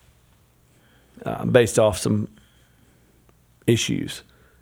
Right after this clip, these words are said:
And the number one answer, twelve people answered their number one was location. Okay, I'm writing down my little clipboard.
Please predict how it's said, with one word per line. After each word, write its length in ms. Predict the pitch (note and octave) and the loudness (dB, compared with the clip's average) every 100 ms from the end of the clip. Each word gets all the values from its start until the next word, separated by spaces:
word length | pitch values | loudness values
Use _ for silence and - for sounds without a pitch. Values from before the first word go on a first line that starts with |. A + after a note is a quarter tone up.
| _ _ _ B2 | _ _ _ 0
And 360 | A#2+ A2+ A2 | 2 2 2
the 60 | A#2 | 2
number 220 | C3 D#3+ | 2 4
one 140 | D#3+ C#3 | 2 2
answer, 320 | A#2 - B2 | -2 -4 0
twelve 300 | - C3+ C3+ | 6 6 6
people 360 | A#2+ A2 A2+ G#2 | 0 2 -2 2
answered 380 | A2+ A2 A#2+ A2 | 0 0 -2 0
their 120 | G#2+ | 0
number 280 | A2+ A#2 A2+ | 0 0 0
one 480 | A2+ A2 A2 A2 - | 0 2 0 -4 -2
was 300 | A2 G#2+ - A#2+ | 0 0 -2 0
location. 580 | A2+ A2 A2 - C3+ - _ _ _ _ _ _ _ _ _ _ _ _ _ _ - _ - | 2 0 -2 -6 -10 -12 _ _ _ _ _ _ _ _ _ _ _ _ _ _ -20 _ 0
Okay, 420 | B2 B2+ A2 G#2+ - | 2 4 2 0 -4
I'm 220 | A2 G#2 | -2 0
writing 220 | G#2+ G#2 G2+ | 0 0 0
down 240 | G#2 G2+ | 0 0
my 60 | G#2 | -2
little 160 | G2+ - | -4 -6
clipboard. 640 | - - - G2+ - | -8 -6 -6 -6 -8